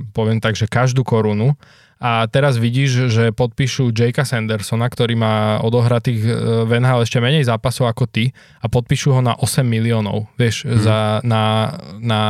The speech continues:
Speaker 1: osem rokov. Tak tiež si povieš, akože, vieš, z pohľadu Shayna Pinta, že taká, prečo ja nemôžem
Speaker 2: Mhm.
Speaker 1: mať, akože, e,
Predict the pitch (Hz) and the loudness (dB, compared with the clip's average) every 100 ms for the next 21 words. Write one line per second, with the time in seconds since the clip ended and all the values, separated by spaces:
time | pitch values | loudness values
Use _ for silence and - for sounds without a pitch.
0 | 107 120 110 127 110 107 - 117 - - | 0 -2 0 0 0 -2 -6 -8 -16 -20
1 | _ _ - 110 - 135 - 156 117 113 | _ _ -6 -4 -2 -2 0 0 2 0
2 | 107 110 123 110 110 110 151 - - - | 0 -2 0 0 2 2 0 -2 -8 -2
3 | 120 120 117 - 120 120 113 117 123 110 | 0 2 0 0 0 0 0 0 0 0
4 | 113 107 107 120 123 185 127 110 107 110 | 0 -2 -2 -2 -2 0 0 0 0 0
5 | 107 107 113 120 107 104 - _ _ _ | 2 2 2 0 -2 -2 -4 _ _ _
6 | _ _ | _ _